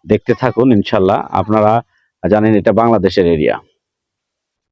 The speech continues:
এখানে বাচ্চারা খেলাধুলা করতেছে প্রিয় বন্ধুরা, আপনারা জানেন এই যে এটা হচ্ছে, এটা, এগুলো হচ্ছে বাংলাদেশের এরিয়া, বুঝছেন?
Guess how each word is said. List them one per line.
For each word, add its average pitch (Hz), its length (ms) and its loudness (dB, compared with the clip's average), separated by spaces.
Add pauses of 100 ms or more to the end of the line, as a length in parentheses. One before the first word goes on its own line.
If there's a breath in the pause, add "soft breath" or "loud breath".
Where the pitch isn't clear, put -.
(500)
এখানে 110 160 2
বাচ্চারা 127 400 0
খেলাধুলা 135 520 2
করতেছে 104 400 -2
প্রিয় 110 220 0
বন্ধুরা, 101 340 2 (1040)
আপনারা 113 240 0
জানেন 120 280 2
এই 127 100 2
যে 123 120 4
এটা 120 200 0
হচ্ছে, 120 240 0 (140)
এটা, 120 160 0 (140)
এগুলো 156 180 4
হচ্ছে 160 200 0
বাংলাদেশের 139 580 0
এরিয়া, 98 280 2
বুঝছেন? 104 460 -2